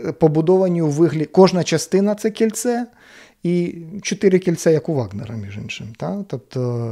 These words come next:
е, тетра-, тетралогія така своєрідна. Е, Ніцше так і не зміг позбутися с-, е, впливу Вагнера на себе. Та?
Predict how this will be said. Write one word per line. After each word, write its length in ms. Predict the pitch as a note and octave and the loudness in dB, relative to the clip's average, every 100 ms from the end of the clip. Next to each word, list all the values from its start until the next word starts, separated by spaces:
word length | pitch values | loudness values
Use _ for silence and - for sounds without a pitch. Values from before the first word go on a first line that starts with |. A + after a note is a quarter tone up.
| A2+ | -4
е, 180 | B2 A#2+ | -4 -2
тетра-, 580 | - C#3+ D3+ D3+ C#3 B2+ | 0 0 2 0 0 -2
тетралогія 720 | D3 C#3+ D3 C3+ G#2+ A2+ A#2 | -2 -2 -2 -2 -4 -8 -10
така 280 | B2+ A#2+ A#2+ | -10 -10 -10
своєрідна. 640 | - B2+ A#2+ A#2+ G#2+ B2 - - - - _ | -8 -6 -6 -6 -8 -14 -16 -20 -20 -20 _
Е, 120 | - B2 | -8 -2
Ніцше 300 | D3 C3+ D3 | -2 -2 -2
так 200 | C#3+ D3+ | -2 0
і 40 | |
не 100 | D3 | 0
зміг 280 | C3+ D3 A#2+ | 0 0 -2
позбутися 680 | - A#2+ A#2 A#2+ A#2+ - A#2 | -2 -4 -4 -4 -6 -6 -6
с-, 120 | - | -6
е, 280 | A#2+ A#2+ A#2 | -6 -4 -6
впливу 540 | - - B2+ A#2 A#2 | -8 -6 -4 -4 -4
Вагнера 580 | A#2+ A2+ A#2 A2+ A#2 A#2 | -4 -4 -6 -8 -6 -6
на 120 | A#2 | -6
себе. 400 | - A#2+ A2 A2+ | -8 -8 -8 -10
Та? 300 | B2+ E3+ | -10 -8